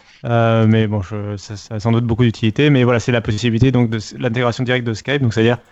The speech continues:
j'appelle un zéro six, euh, ou un plus un en anglais, plutôt, euh,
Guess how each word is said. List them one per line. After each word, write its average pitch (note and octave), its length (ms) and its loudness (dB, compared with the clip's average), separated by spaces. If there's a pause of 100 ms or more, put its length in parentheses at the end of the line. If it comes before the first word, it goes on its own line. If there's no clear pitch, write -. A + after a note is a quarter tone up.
(220)
j'appelle C3 340 0
un B2+ 100 2
zéro A#2+ 240 2
six, C3+ 440 -4
euh, A2 800 0
ou A2+ 160 2
un A2+ 140 4
plus C3 300 4
un C3 140 2
en A#2 240 2
anglais, A2 300 0
plutôt, C3 320 -8 (520)
euh, A2+ 1080 0